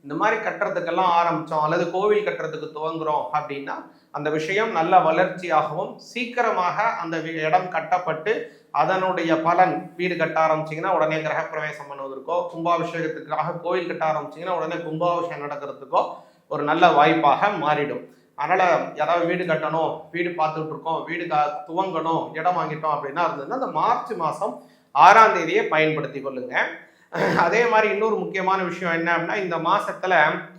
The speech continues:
ரெண்டு பிரதோஷம் வருது. மார்ச் மாசம் பதினொன்னாம் தேதி செவ்வாய்க்கிழமை ஒரு பிரதோஷம் வருது.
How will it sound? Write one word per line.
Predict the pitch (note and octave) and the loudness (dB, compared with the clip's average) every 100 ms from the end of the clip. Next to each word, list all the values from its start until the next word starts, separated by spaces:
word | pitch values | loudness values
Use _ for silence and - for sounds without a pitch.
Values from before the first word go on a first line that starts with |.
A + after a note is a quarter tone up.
| - | -8
ரெண்டு | D#3 F3 A3+ C#4 C#4 B3+ G3 F3+ D#3 D3+ - | -2 -2 -2 -4 -4 0 2 2 -2 -4 -4
பிரதோஷம் | F3 F3 B3+ - A#3 D#3 | -4 -2 -2 -4 -6 -4
வருது. | C3 A#2+ A#2+ - - _ _ _ | -4 -4 -6 -10 -18 _ _ _
மார்ச் | D3+ F3+ A3 A3 A3 | 4 8 8 4 -2
மாசம் | F3+ F3 A#3 - | 0 0 -2 -2
பதினொன்னாம் | F3+ F#3 A3 A3 G3 E3 | 0 0 0 0 -2 -2
தேதி | E3+ E3+ | -4 -6
செவ்வாய்க்கிழமை | - - D#3+ G#3+ G#3+ G#3 E3+ E3 A3 C4 - | -8 -6 -2 2 2 2 -2 -2 -2 -2 -6
ஒரு | D#3 D3+ | -4 -4
பிரதோஷம் | D#3 C3+ E3 D#3 D#3 C3+ | -2 -4 -2 -2 -2 -6
வருது. | B2+ A2+ E3 | -8 -4 -2